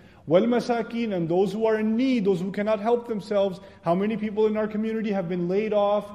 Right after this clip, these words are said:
are late on their house payments or their rent, or they don't even have money to pay the electricity bill, and they're sitting in our salah next to us,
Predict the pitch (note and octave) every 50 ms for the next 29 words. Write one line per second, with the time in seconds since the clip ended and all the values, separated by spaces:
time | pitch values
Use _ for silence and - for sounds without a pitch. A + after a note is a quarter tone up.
0 | - - - - E3 F3 F3 E3+ F#3 G3 A3 G#3+ G#3+ G#3 G3+ G3+ G3+ F#3 - G3+
1 | G#3 A3 G#3+ G#3 - - G#3+ G#3 G3 G3 G3+ G#3 G#3 G3+ G#3 F#3 E3 F3 F3 E3+
2 | E3 D#3+ F#3+ G#3 G#3+ A3 A3 A3 G3+ - - - - - - - - - - -
3 | _ - E3 F3 F3 F#3 E3+ E3 G3+ A3 A3+ A3 G#3+ G#3+ G#3+ G3+ G3 F#3+ G3+ A3
4 | A3 F#3+ G#3+ G3+ G3+ G#3 G#3 G3 G3+ F#3+ F3+ E3 - - - A#3+ A#3+ - A#3+ A3
5 | G#3+ F#3 F3+ G#3 G#3 G#3 G#3 G#3 F#3+ F3+ F#3 G#3 A3 G#3+ - - A#3+ A#3+ B3+ B3
6 | B3 A#3+ A#3+ A#3+ A#3+ A#3+ - A3+ G#3+ A3+ B3 A#3+ A#3 B3+ C4 - - C4+ G#3+ G3
7 | G3 G3 F#3+ -